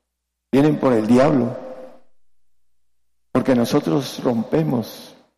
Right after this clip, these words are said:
puertas espirituales y nos traen problemas a nuestra carne. Porque está, nuestra carne dice que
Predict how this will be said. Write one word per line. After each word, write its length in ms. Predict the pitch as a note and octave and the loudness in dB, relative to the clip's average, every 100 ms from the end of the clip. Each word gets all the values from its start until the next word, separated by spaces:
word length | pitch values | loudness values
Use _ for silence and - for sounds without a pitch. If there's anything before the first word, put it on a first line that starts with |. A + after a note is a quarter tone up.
| _ _ _ _ _ | _ _ _ _ _
puertas 760 | - C3+ - - G#2+ - - - - _ _ _ _ _ | -2 -2 -4 -6 -8 -8 -16 -18 -20 _ _ _ _ _
espirituales 840 | G#2 - B2 G2+ - B2 A#2 A2 - - - | -8 -6 -4 -4 -2 -2 -2 -8 -16 -20 -12
y 80 | G#2+ | -8
nos 220 | G2+ - | -8 -6
traen 440 | - A2+ G#2+ G#2 - - - _ _ _ _ _ _ _ _ _ _ _ | -4 -2 -4 -6 -12 -20 -20 _ _ _ _ _ _ _ _ _ _ _
problemas 600 | - G2+ G#2+ G#2+ G#2 - - - - - _ _ _ _ _ _ | -6 -2 0 0 -2 -6 -16 -20 -20 -20 _ _ _ _ _ _
a 80 | G#2 | -6
nuestra 300 | G#2 G2+ - | -6 -6 -10
carne. 360 | - G#2+ G#2+ F2+ - - - _ _ _ _ _ _ | -6 -6 -6 -14 -18 -20 -20 _ _ _ _ _ _
Porque 260 | A2 G#2 G#2 | -6 -2 -2
está, 1040 | G#2 - B2 B2 - - - - - - _ - | -2 0 2 2 -2 -8 -14 -20 -20 -20 _ -8
nuestra 300 | B2+ - G#2+ | -6 -4 -2
carne 360 | B2 B2 B2 G#2+ - - - _ _ _ _ _ _ _ - | 0 0 0 -2 -14 -20 -20 _ _ _ _ _ _ _ -4
dice 280 | B3 - | -2 -2
que 800 | - G#3 G#3 G3+ A3 B3 - - | -2 -2 -2 -4 -8 -14 -18 -20